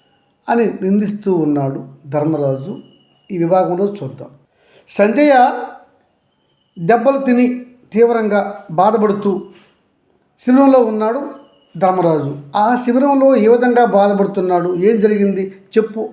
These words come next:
అని అడిగాడు మహారాజు. "మహారాజా, కర్ణుడు అధర్మంగా పారిపోతున్నటువంటి ధర్మరాజుని తీవ్రంగా కొట్టాడు,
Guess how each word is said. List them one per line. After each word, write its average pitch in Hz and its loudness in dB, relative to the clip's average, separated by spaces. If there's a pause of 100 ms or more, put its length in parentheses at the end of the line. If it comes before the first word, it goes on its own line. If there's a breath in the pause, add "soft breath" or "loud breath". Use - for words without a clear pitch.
అని 180 -2
అడిగాడు 185 -2
మహారాజు. 156 -4 (720 soft breath)
"మహారాజా, 254 0 (580)
కర్ణుడు 262 0
అధర్మంగా 226 0 (380)
పారిపోతున్నటువంటి 220 2
ధర్మరాజుని 202 2
తీవ్రంగా 202 2
కొట్టాడు, 190 0